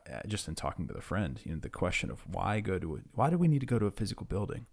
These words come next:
Why do we need to do that on Sunday? Well, what's the, what's the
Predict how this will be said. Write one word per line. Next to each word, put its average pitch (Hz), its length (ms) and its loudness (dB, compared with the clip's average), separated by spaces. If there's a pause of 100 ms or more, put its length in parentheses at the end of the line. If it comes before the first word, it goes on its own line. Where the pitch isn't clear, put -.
(220)
Why 117 120 0
do 139 60 2
we 147 80 2
need 123 100 0
to 110 60 0
do 104 160 0
that 73 240 -4
on 71 100 -8
Sunday? - 440 -4 (920)
Well, 117 280 4
what's - 240 2
the, - 240 -4 (140)
what's - 200 -2
the - 160 -4